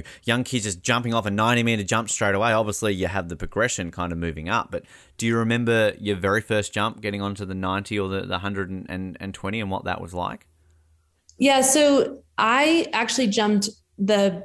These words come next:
Speaker 2: the one twenty meter on alpine skis first as part of that training for, um,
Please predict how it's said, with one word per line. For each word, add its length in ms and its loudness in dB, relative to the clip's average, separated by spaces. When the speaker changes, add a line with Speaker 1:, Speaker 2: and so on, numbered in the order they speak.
Speaker 2:
the 280 4
one 260 4
twenty 300 2
meter 460 2
on 160 -2
alpine 480 0
skis 360 -2
first 380 4
as 160 4
part 260 4
of 100 4
that 260 2
training 640 0
for, 480 0
um, 520 2